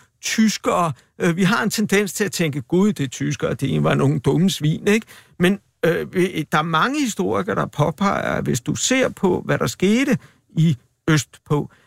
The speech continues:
jamen, så var der både i de baltiske lande, i Polen, i Ungarn, i Hvide Rusland og andre store grupper af befolkningen, som deltog i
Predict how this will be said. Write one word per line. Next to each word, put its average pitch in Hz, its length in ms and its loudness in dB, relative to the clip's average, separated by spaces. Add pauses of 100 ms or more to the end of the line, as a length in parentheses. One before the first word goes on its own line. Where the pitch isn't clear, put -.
(120)
jamen, 156 140 2
så 185 140 -2
var 190 180 2
der 170 120 0
både 185 300 2
i 175 40 0
de 135 140 -6
baltiske 214 540 -4
lande, 147 240 -2
i - 20 0
Polen, 233 380 0
i 156 80 -2
Ungarn, 180 520 0
i 147 220 -2
Hvide 214 260 2
Rusland 175 420 -8
og - 140 -2
andre 190 180 -2 (260)
store 240 600 0
grupper 190 420 0
af 196 60 -2
befolkningen, 175 680 0 (180)
som 151 220 0 (220)
deltog 214 560 0 (380)
i 196 200 2